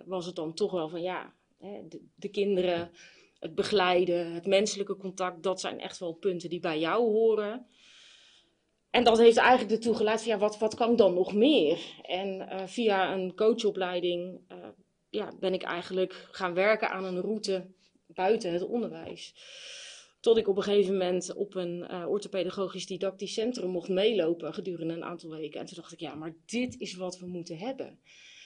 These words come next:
Hier kun je kinderen opvangen die het lastig hebben. Hier kun je ze de aandacht geven. En kun je, kun je eigenlijk samen gaan bouwen aan weer een, een, een mooiere toekomst, hè, binnen het onderwijs of waar dan ook.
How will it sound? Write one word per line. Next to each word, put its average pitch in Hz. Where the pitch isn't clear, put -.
Hier 220
kun 196
je 175
kinderen 196
opvangen 175
die 180
het 185
lastig 185
hebben. 165
Hier 233
kun 208
je 185
ze 170
de 170
aandacht 175
geven. 170
En -
kun 185
je, 185
kun -
je 190
eigenlijk 196
samen 185
gaan 180
bouwen 185
aan 185
weer 180
een, 180
een, 180
een 180
mooiere 180
toekomst, 196
hè, 240
binnen 190
het 185
onderwijs 208
of 180
waar 185
dan 180
ook. 254